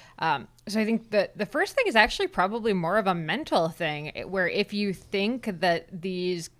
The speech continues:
coaching sessions aren't helping you get to your goal,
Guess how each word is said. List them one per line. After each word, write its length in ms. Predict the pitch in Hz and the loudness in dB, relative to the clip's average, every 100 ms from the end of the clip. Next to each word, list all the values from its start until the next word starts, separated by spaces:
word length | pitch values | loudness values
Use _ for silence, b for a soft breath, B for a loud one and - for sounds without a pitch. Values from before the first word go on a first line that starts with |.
| - | -4
coaching 340 | 202 196 190 | -4 -2 -4
sessions 460 | 170 165 180 170 - b b b - | -4 -6 -6 -10 -12 b b b 0
aren't 260 | 233 262 | 0 2
helping 360 | 202 185 180 175 | 0 0 0 -4
you 120 | 175 | -4
get 220 | 170 165 | -2 -4
to 100 | - | -4
your 140 | 175 156 | -8 -6
goal, 520 | 170 160 151 147 | -6 -4 -4 -6